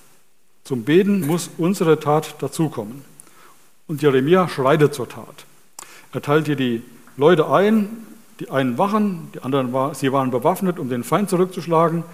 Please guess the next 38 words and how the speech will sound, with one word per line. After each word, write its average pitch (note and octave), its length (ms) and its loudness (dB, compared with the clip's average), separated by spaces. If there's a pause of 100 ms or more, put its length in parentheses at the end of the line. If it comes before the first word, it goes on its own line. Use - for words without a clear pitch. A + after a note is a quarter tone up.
(440)
die - 80 -16
anderen D3 360 0
arbeiten, E3 640 2 (800)
die - 60 -14
einen C3+ 240 -2
mauern, F3+ 480 0 (380)
die - 60 -16
anderen C#3 320 -2
tragen C3+ 280 2
die B2 80 -2
Lasten, E3 520 0 (520)
sie - 140 -12
schleppen D3 280 2
das C3 200 -2
Material C3 420 0
für D3 100 -4
die B2+ 80 -2
Mauern E3+ 260 2
herbei, D#3+ 460 2 (800)
vielleicht D3 320 0
brachten C#3+ 260 -2
sie C3+ 120 -6
auch C3+ 80 -10
Schutt - 220 -8
weg. F3 280 0 (920)
Und B2+ 100 -8
diese D#3 180 -2
Arbeiter D#3 380 2
hatten D3+ 160 -2
beides. D3 520 0 (520)
In C#3+ 80 -16
einer D3+ 240 -4
Hand, C#3 160 -6 (180)
mit C3 120 -8
einer C#3+ 200 -6
Hand B2+ 200 -8
arbeiteten G3+ 440 4
sie, G3+ 280 2